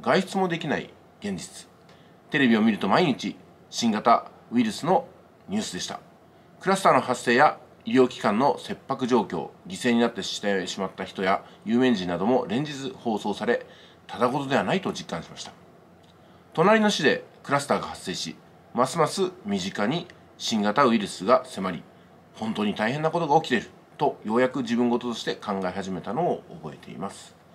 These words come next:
それからはマスク着用はもちろん、えー、手指消毒や三密の徹底も実践し、今では当たり前の習慣として身につきました。そういった人たちが増えれば、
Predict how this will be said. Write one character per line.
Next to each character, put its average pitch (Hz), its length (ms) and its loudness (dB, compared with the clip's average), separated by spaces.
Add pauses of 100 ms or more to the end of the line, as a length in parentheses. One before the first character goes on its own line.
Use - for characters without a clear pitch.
(600)
そ 131 120 -6
れ 131 60 4
か 131 100 4
ら 113 80 8
は 76 180 2 (360)
マ 131 140 4
ス - 100 -8
ク 110 100 0
着 - 300 -8
用 117 120 2
は 143 120 4
も 98 140 0
ち - 120 -4
ろ 110 80 2
ん、 - 80 -6 (580)
え - 100 -16
ー、 - 40 -16
手 156 140 0
指 101 260 4 (240)
消 110 240 -4
毒 113 180 -2
や 143 200 4 (240)
三 147 240 -2
密 165 180 -4
の 185 120 0
徹 117 260 -4
底 113 120 2
も - 260 2 (100)
実 92 260 -6
践 98 60 0
し、 - 260 -4 (640)
今 - 180 2
で 214 80 2
は 196 180 4
当 - 80 -12
た - 80 -4
り 185 80 0
前 185 160 2
の 165 80 -2
習 160 180 -4
慣 147 240 -2
と 139 80 -10
し 139 100 -10
て - 240 -6
身 95 100 -10
に 101 100 -8
つ - 120 -18
き 104 80 -10
ま 98 100 -4
し - 80 -10
た。 - 140 -14 (1080)
そ - 180 2
う - 20 0
い 208 40 -2
っ - 20 -12
た 214 100 -2
人 - 140 -6
た 196 100 2
ち 135 100 -2
が 104 60 -2
増 107 120 0
え 104 40 4
れ 98 60 4
ば、 87 200 2